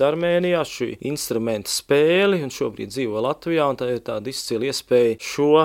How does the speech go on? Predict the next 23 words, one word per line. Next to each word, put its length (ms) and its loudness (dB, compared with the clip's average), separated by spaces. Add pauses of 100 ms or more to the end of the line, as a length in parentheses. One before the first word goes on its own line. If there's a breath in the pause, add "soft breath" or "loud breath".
(180)
nu, 80 -6
jāsaka, 560 -2
īpašo 680 -2 (100)
instrumentu, 840 -4 (100)
īpaši 560 -4
emocionālo, 840 0 (100)
ar 320 -6
īpašu 400 -4
krāsu 640 0
instrumentu 480 -6
sadzirdēt 480 -2
arī 160 -2
Rīgas 320 -6
domā. 480 2
Nav 240 -4
tā, 160 2
ka 160 -4
duduks 480 -8
nav 160 -6
skanējis, 480 -4
viņš 160 -6
ir 80 -8
skanējis 500 -4